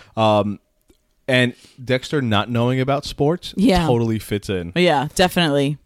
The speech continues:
Speaker 1: 'Cause it, what did he say here? He go, oh, he's like, "That's foul." And he's like, "Yeah, that's really bad with that." You know what
Speaker 2: Yeah.
Speaker 1: a foul is, no? In
Speaker 2: Yeah.
Speaker 1: basketball?
Speaker 2: Yeah.
Speaker 1: What?
Speaker 2: Like,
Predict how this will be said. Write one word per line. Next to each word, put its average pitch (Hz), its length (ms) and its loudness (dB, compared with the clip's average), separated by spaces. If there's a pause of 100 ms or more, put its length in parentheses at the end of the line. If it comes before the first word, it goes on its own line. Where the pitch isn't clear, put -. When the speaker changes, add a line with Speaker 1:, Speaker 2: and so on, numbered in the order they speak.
(140)
Speaker 1:
'Cause 123 180 0
it, 127 240 -4
what 127 140 0
did 147 100 -2
he 160 100 -4
say 156 220 -2
here? 165 220 -2
He 135 60 -2
go, 117 80 -4
oh, 120 220 4
he's 101 100 -4
like, 104 160 -4
"That's 113 160 -4
foul." 123 400 0
And 95 100 -6
he's 101 120 -6
like, 95 200 -4
"Yeah, 104 220 4
that's 98 180 -2
really 117 340 2 (500)
bad 107 320 2
with 104 120 0
that." 214 120 2
You 208 140 6
know 202 40 8
what 180 280 6
Speaker 2:
Yeah. 156 80 2
Speaker 1:
a - 20 -2
foul 107 320 2
is, 110 120 0
no? 135 220 2
In 165 120 -6
Speaker 2:
Yeah. 113 180 4
Speaker 1:
basketball? 165 440 0
Speaker 2:
Yeah. 165 260 2 (180)
Speaker 1:
What? 95 280 -2 (1040)
Speaker 2:
Like, 208 360 -2